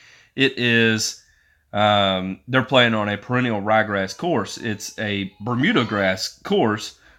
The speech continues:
but the Bermuda grass isn't green that early in April. It's not that green that early in April. So, um,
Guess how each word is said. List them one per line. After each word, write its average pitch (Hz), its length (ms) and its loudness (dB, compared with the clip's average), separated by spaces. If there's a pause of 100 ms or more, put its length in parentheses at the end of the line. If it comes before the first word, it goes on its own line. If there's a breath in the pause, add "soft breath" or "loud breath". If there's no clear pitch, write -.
but 113 260 4
the 117 80 -6
Bermuda 139 300 -2
grass 104 340 -2
isn't 98 260 -8
green 113 440 -2
that 104 120 -2
early 101 280 -2
in 95 80 -4
April. 107 280 0
It's - 100 -10
not 101 240 -8
that 117 240 2
green 95 480 -6
that 101 180 -4
early 95 280 -4
in 92 80 -8
April. 101 320 -4
So, 104 400 -2 (600 soft breath)
um, 104 640 0